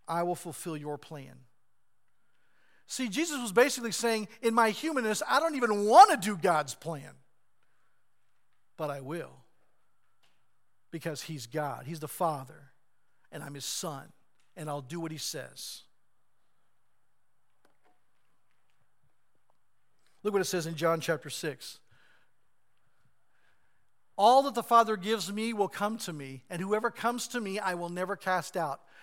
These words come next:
For I have come down from heaven not to do my own will, but the will of him who sent me." Jesus was clear. This is not, this is not about me doing my own thing. This is about me doing the Father's thing.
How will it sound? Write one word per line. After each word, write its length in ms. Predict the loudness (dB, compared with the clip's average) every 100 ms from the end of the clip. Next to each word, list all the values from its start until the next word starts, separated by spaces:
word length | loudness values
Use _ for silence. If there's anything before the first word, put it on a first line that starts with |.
| -20
For 160 | 2 6
I 40 |
have 160 | 6 4
come 200 | -4 -2
down 260 | 2 4 4
from 160 | -2
heaven 420 | 2 2 2 -2 4
not 220 | 4 4
to 80 | -6
do 160 | -2
my 200 | 0 -2 -2
own 460 | 0 4 4 4 2
will, 540 | 2 4 4 4 0 -20 -20 -20 -20 -20 -20 -20 -20 -20 -20 -20 -20 -14
but 100 | -10
the 80 |
will 200 | -6 -4
of 100 | -4
him 120 | -6 -10
who 80 |
sent 280 | -10 -10 -12
me." 140 | -18 -20 -20 -20 -20 -20 -20 -20 -20 -20 -20 -14
Jesus 300 | -10 -8 -8
was 120 | -8
clear. 540 | -10 -10 -8 -6 -10 -18 -16
This 160 | -10 -6
is 140 | -4
not, 240 | 0 0 0 -10 -10
this 260 | -8 -10 -6
is 60 |
not 140 | -2 0
about 340 | 2 2 0
me 460 | -4 -6 -4 -4 -6 -18 -10
doing 240 | -4 -2
my 160 | -2 -4
own 200 | -4 -8
thing. 460 | -10 -8 -6 -8 -12 -20 -20 -20 -20 -20 -20 -20 -20 -20 -20 -20 -20 -20 -20 -14
This 180 | -10
is 80 | -8
about 240 | 2 2 2
me 100 | -6
doing 440 | -6 -4 -6 -6
the 100 | -12
Father's 640 | -8 -4 -2 -2 -4 -8
thing. 260 | -10 -12 -14